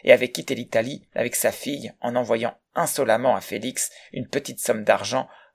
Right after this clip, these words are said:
pour qu'il pût, disait-il, se faire un sort. Tels étaient les motifs qui affligeaient le cœur du jeune homme et les rendaient, lorsque je le vis d'abord, le plus à plaindre de la famille. Il aurait pu supporter la pauvreté et s'en glorifier même,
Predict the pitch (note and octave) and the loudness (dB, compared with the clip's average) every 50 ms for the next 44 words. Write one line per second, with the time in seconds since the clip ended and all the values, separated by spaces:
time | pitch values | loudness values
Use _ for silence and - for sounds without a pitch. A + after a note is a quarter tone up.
0 | _ - B2+ A#2 - - C#3 B2+ G#2+ - - - C3+ B2 - _ _ _ G2 G2 | _ -2 -2 -2 -2 -6 -10 -10 -10 -12 -10 -8 -8 -8 -10 _ _ _ -16 -14
1 | - - - G2+ G2+ - - - C3+ C3 A2 - _ _ _ - - G#2 - - | -12 -6 -4 -4 -4 -4 -6 -6 -6 -6 -6 -8 _ _ _ -10 -10 -4 -2 0
2 | A#2 A2 A2 A2 - - - G#2 E2 - - - - - - _ _ _ _ _ | 0 0 0 -2 -2 0 0 0 0 0 -4 -10 -16 -16 -18 _ _ _ _ _
3 | _ _ _ _ _ _ _ _ _ _ _ _ _ _ _ _ _ - C#3+ C#3 | _ _ _ _ _ _ _ _ _ _ _ _ _ _ _ _ _ 2 2 2
4 | A#2 G#2+ A#2+ A#2 - B2+ B2 A2 G#2 G2 G#2 G#2+ - - - - A#2+ G#2 - - | 2 0 -2 0 2 2 2 2 0 -4 -8 -8 -8 -8 -8 -8 -8 -8 -10 -14
5 | - - - - - - - C3+ - - - B2+ A2+ A#2 A2+ - G2+ G2 - - | -16 -18 -18 -16 -4 0 0 0 0 -2 -6 -6 -4 -2 -2 -4 -4 -6 -4 2
6 | C3+ C3 A#2 G2 E2+ - - - A2 G#2 G2 G2 G#2 A2+ A2+ A2 G#2+ - - - | 4 4 4 4 0 -6 -14 -14 -10 -8 -8 -2 2 2 2 2 2 -4 -12 -20
7 | - - _ _ - A#2 A2 A2 A2+ G2 A2 A#2 A#2 B2+ A#2 G2+ - - - - | -20 -20 _ _ -4 0 2 2 2 2 2 4 4 4 4 4 2 -4 -8 -8
8 | - - - - - G#2 G2+ G2+ G2 G#2 G2+ G2+ A2+ - G#2 G#2 B2 C3 B2+ A2 | -8 -8 -10 -10 -10 -10 -10 -8 -8 -8 -8 -8 -2 0 0 6 8 8 8 8
9 | - - - - - - _ - A#2 A2 - - - C3 A#2+ A2 G2+ - - A#2 | 4 0 -10 -20 -20 -20 _ -8 -8 -8 -8 -8 -8 -4 0 0 0 0 0 -2
10 | B2 B2 A2 G#2 A2 F#2+ F#2 F#2 F2 F2 - F2+ E2 D#2 C#2+ A#1 B1 D2+ F2 - | -2 -2 -2 -2 -4 -6 -8 -8 -8 -8 -8 -8 -8 -8 -12 -16 -18 -18 -20 -20
11 | _ _ _ _ _ _ _ _ _ _ - A#2+ A#2+ A2+ A#2 - - B2+ - - | _ _ _ _ _ _ _ _ _ _ 0 2 4 4 4 2 -2 -6 -10 -10
12 | - - B2 - - - B2 G#2+ G2+ - G2 F2+ - G#2 - - A#2 A2+ - - | -4 -2 -2 -2 -2 0 0 0 0 -2 -4 -4 -4 -6 -4 -2 -2 -4 -4 -6
13 | - _ B2 A2+ - A2 G#2+ A2 B2 C#3 C3 - A#2+ - - - - A#2+ G#2+ A2 | -10 _ -10 -6 -4 -6 -6 -2 0 0 0 0 -2 -6 -10 -6 -6 -6 -4 0
14 | C3+ C3+ A2 F#2+ F2+ | 0 0 0 0 -4